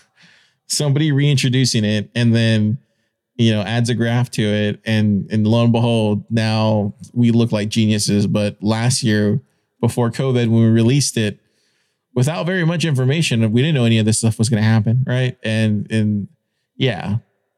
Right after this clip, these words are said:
this is where I'm saying, like, I'd rather be early, right?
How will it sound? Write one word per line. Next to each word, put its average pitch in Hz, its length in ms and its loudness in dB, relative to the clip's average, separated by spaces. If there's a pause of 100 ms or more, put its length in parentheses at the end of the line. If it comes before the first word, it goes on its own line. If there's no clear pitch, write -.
(140)
this 160 160 0
is 190 100 0
where 202 80 0
I'm 151 100 -2
saying, 131 280 0
like, 123 260 -2 (1120)
I'd 143 180 -2
rather 151 300 -2
be 135 200 0
early, 175 580 0 (760)
right? 127 440 -2